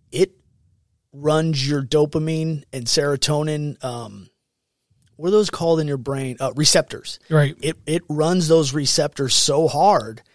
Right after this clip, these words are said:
Speaker 1: that eventually, well, first of all, you lose that, um, you lose the, what is serotonin and dopamine? That is a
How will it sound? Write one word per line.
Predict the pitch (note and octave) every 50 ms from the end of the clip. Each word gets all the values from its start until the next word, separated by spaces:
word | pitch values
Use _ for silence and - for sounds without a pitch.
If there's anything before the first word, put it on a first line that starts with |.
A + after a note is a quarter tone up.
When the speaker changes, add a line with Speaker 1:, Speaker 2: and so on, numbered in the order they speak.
| _ _ _ _ _ -
Speaker 1:
that | C#3+ C3 C3 _ _ _ _ _ _
eventually, | C#3 C#3+ C3+ D3+ F3+ G3+ - - D#3+ D3 C#3+ C#3 C3 C3 C3 _ _ _
well, | C3+ C3 B2+
first | B2+ - - G3 G#3 G3+ -
of | F3+ D3 C#3
all, | C3 B2 A#2+ B2
you | B2 B2 C#3+ D3
lose | C#3 C#3 C#3+ D3 C#3+ C#3+ C#3+ C#3+ C3
that, | A#2 B2 B2 - - - - _ _
um, | B2 - A1+ - G#1+ G1+ G1+ - F#2+ F#2 _ _ _ _ _ _ _ _ _ _ _
you | _ C#3 D3+ D3+
lose | C#3 C3+ C#3 D3 D#3 D#3 D#3 D3 C3+ B2 A#2
the, | C#3 C#3 C3 A#2+ A#2+ A2+ G2+ G#2 - _ _ _ _ _
what | _ C3+ D3 E3
is | D#3 -
serotonin | - D#3+ C#3+ B2+ A#2+ A#2+ - C3 B2+ B2+ B2 A#2+ A#2+
and | A#2 A2 G#2
dopamine? | G#2+ A2 A2+ A2+ - A2+ A2 A2 A2 G#2+
That | G#2+ G#2+ B2 - -
is | B2 A#2+ A2+ A2 -
a | A#2+ A2 G#2+ G#2 G2+ G2+ G#2 -